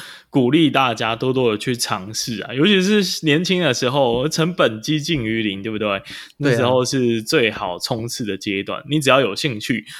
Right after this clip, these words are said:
Speaker 1: 都蛮鼓励大家去尝试看看的。对，那你身为一个觉醒青年，你，呃，这样子问好了，就是我想问的是，你现在还跟那些高中的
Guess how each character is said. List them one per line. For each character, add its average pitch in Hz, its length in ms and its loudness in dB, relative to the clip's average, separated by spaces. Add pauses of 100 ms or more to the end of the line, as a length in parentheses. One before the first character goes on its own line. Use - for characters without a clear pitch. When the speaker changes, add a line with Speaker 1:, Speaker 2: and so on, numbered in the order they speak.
(140)
Speaker 1:
都 117 220 0
蛮 107 280 -2
鼓 101 180 -8
励 107 140 -4
大 104 200 -2
家 98 80 -4
去 104 260 -10
尝 92 340 -10
试 104 240 -6
看 98 300 -8
看 - 240 -10
的。 - 100 -20 (380)
对， 107 180 -2 (180)
那 220 100 0
你 151 80 4
身 196 240 0
为 143 100 6
一 139 60 2
个 143 80 0
觉 135 260 -2
醒 107 220 -8
青 147 160 -6
年， - 160 -10
你， 156 160 -8 (240)
呃， 156 520 4 (160)
这 226 120 2
样 175 120 4
子 147 60 2
问 147 260 6
好 101 240 -6
了， - 220 -10
就 147 100 -4
是 156 120 2
我 127 180 4
想 101 240 0
问 131 160 2
的 104 100 0
是， 104 340 -6 (580)
你 127 180 2
现 175 260 2
在 165 160 4
还 123 160 2
跟 123 200 -2
那 127 100 -2
些 113 240 0
高 113 240 2
中 107 320 -2
的 - 320 -6